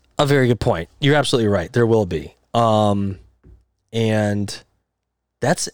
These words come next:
that would be a very interesting development. Um, only problem with that, though, well, yeah.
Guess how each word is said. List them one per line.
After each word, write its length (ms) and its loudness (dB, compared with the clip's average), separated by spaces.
that 180 0
would 140 4
be 120 4
a 40 2
very 340 2
interesting 540 -4
development. 600 -4
Um, 600 0
only 260 2
problem 340 0
with 140 0
that, 260 -4
though, 360 -2
well, 360 -6
yeah. 300 -8